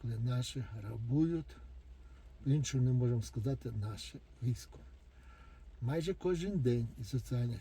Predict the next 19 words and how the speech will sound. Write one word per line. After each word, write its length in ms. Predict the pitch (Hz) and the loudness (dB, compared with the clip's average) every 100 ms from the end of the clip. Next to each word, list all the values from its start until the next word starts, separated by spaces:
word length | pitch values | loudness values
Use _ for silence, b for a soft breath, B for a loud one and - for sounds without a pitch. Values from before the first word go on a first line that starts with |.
| 113 | -6
мереж 520 | 117 107 123 127 - - - - - | -6 -4 -2 -2 -4 -12 -16 -12 -8
читаємо 720 | 135 131 120 117 113 117 98 - - - - B B B B - - | -2 2 2 0 -2 -4 -6 -12 -20 -20 -20 B B B B -20 -8
чи 200 | - 127 | 0 0
чуємо 640 | - 143 143 151 151 143 - | 2 4 6 6 2 -4 0
про 160 | 131 | 0
зловживання 720 | 107 123 107 123 123 131 139 135 | 2 2 2 2 2 0 0 -4
чи 140 | - 110 | -8 -6
корупцію 540 | 120 131 127 - 127 - | 0 0 0 -4 -6 -2
у 40 | 123 | -2
владі 640 | 113 113 113 117 107 123 - | 0 0 -2 -4 -4 -8 -8
України. 360 | - 123 113 104 B B B B - | -2 0 0 -4 B B B B 0
Ми 80 | 151 | 4
дотепер 500 | 175 180 147 160 123 | 4 4 2 2 4
не 120 | 131 | 4
можемо 580 | 135 120 113 127 139 127 - - - - - - - - - - - - B B B B B - | 4 4 4 4 4 0 -6 -18 -18 -18 -20 -20 -20 -20 -20 -20 -20 -20 B B B B B 2
привести 580 | 143 131 - - 151 | 4 4 0 2 4
на 80 | 139 | 6
воєнні 460 | 123 131 135 131 117 | 6 6 6 6 4
дії 480 | 107 131 135 135 | 4 6 6 4